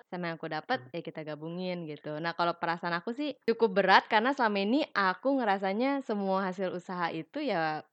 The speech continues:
Speaker 1: terserah aku, aku mau atur gimana. Tapi sekarang aku
Speaker 2: Hmm.
Speaker 1: harus berani menyerahkan itu ke kamu. Karena dalam,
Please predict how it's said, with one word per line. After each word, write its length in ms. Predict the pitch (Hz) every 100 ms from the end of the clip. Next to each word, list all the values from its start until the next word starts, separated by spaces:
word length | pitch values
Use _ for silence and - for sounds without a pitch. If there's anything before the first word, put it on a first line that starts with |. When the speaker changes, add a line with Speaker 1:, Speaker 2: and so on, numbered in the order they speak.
| -
Speaker 1:
terserah 320 | 185 185 202
aku, 160 | -
aku 80 | 285
mau 160 | 285 226
atur 240 | 190 190
gimana. 400 | 180 185 214 254
Tapi 240 | 208 185 -
sekarang 640 | - 202 202 170 160 202
aku 240 | - -
Speaker 2:
Hmm. 160 | 226 214
Speaker 1:
harus 400 | 180 185 226 -
berani 400 | 180 175 170 185
menyerahkan 460 | 220 190 180 180 180
itu 140 | 180 208
ke 140 | 196
kamu. 400 | 175 180 170 156
Karena 240 | 180 226
dalam, 240 | 233 202